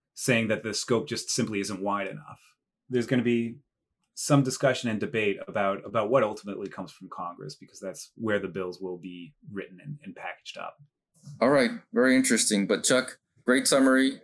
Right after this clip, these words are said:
Speaker 2: great recap, especially for, uh, bond, municipal bond market participants. I'm sure, um, uh, we'll keep it closely in tune, and you'll let us know what the latest developments are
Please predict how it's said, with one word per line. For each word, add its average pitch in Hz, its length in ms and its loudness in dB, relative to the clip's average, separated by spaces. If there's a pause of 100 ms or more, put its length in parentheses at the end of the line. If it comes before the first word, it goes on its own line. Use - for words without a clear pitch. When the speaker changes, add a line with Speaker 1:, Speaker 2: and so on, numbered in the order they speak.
Speaker 2:
great 120 180 4
recap, 110 480 2
especially 110 400 2
for, 95 400 4
uh, 90 140 4
bond, 98 480 2 (560)
municipal 117 260 4
bond 104 240 4
market 98 260 2
participants. - 480 0
I'm 95 140 2
sure, 104 400 4
um, 90 400 2 (800)
uh, 82 260 2
we'll 92 220 2
keep 87 260 0
it - 300 -2
closely 95 400 2
in 87 140 4
tune, 110 420 4
and 90 180 0
you'll 92 140 0
let 95 120 4
us - 180 -2
know 87 120 2
what 85 220 0
the 85 60 -4
latest 85 320 0
developments 87 440 -2
are 69 280 -4